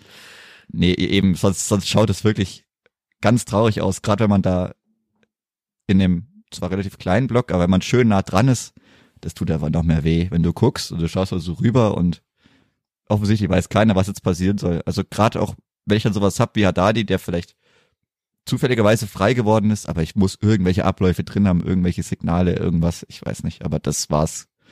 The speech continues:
Das war's einfach nicht am Samstag und es, es kann eigentlich fast nur besser werden.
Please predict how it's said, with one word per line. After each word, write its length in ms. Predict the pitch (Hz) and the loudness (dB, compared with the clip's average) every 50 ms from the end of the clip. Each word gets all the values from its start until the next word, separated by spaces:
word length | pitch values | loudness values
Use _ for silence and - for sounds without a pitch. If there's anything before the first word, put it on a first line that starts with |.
| - _ _ _ _ _ _ _ _ _ _ - - - - _ | -20 _ _ _ _ _ _ _ _ _ _ -18 -18 -18 -6 _
Das 160 | - 78 - | -2 -2 2
war's 240 | 82 82 87 90 - | 2 2 2 4 4
einfach 260 | 92 92 82 95 80 | 2 2 2 2 2
nicht 300 | 80 82 95 - - - _ _ - _ _ _ | 2 2 2 0 -4 -10 _ _ -20 _ _ _
am 180 | - - 87 90 | -4 0 0 2
Samstag 460 | 78 87 87 87 - - 92 85 - | 4 4 2 2 2 0 -2 -2 0
und 260 | - 85 80 - - - - | 0 0 0 -2 -4 -10 -10
es, 200 | 82 - - - _ _ _ _ _ _ _ - | -8 -8 -8 -10 _ _ _ _ _ _ _ -12
es 340 | - - - - - - - _ _ _ _ - - - _ _ _ - | -10 -10 -10 -12 -14 -16 -20 _ _ _ _ -20 -20 -20 _ _ _ -2
kann 220 | - 98 98 95 | 2 4 4 4
eigentlich 320 | - 90 87 85 85 80 - | 4 4 4 4 2 2 0
fast 220 | - 82 - - - | 0 -2 0 -2 -6
nur 80 | - - | -4 -2
besser 260 | - 82 - - - | -2 0 0 0 0
werden. 280 | 78 82 90 107 98 | 0 0 -2 -4 -6